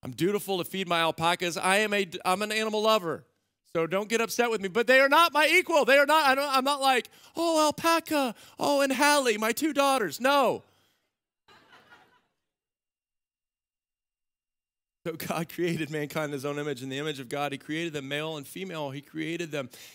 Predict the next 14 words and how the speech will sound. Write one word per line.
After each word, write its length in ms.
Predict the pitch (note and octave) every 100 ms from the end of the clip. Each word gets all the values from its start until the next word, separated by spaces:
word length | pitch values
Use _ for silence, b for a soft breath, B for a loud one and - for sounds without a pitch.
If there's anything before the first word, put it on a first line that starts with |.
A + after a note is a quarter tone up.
| B B _ _ _ - -
We, 180 | F3 G3+ -
we 100 | G#3
keep 300 | G3+ A#3 -
going. 340 | G#3 A#3 B3 F#3+
We 80 |
keep 180 | F3 G3
looking 300 | F#3 G3+ G3
at 80 | G3+
order. 360 | F#3 A3 G#3+ F3 -
It's 200 | - G#3 - -
God 480 | A3+ A3+ A#3 A#3 A3
who 180 | F3
created 600 | - - D3 C3 A2+ F#2+
gender. 400 | - G#2+ F2+ E2